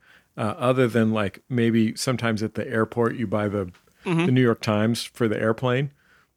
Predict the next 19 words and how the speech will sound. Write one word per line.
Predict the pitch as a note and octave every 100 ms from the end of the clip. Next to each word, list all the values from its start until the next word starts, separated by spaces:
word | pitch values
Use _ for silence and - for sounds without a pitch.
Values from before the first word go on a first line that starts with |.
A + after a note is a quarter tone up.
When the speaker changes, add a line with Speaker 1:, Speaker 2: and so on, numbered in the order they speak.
| _ _ _
Speaker 1:
Like, | C#3 C3+ B2+ -
other | E3 F3 G3
than | F3+ D#3
that, | C3+ A#2+ A2+ -
I, | - A#2 -
I | B2
don't | C3+ C#3
think | B2
I've | A#2+ G#2
looked | A2+ G#2
at | G#2+
an | G#2 G2+
actual | G#2 - G2+
newspaper | G2+ G2 - F#2 F#2+ F#2
in, | F2
in | A2+ F#2+ F2
ten | - G2+ G2
years. | F2 D2+ C#2+ -
But | - G#2+ G#2+ -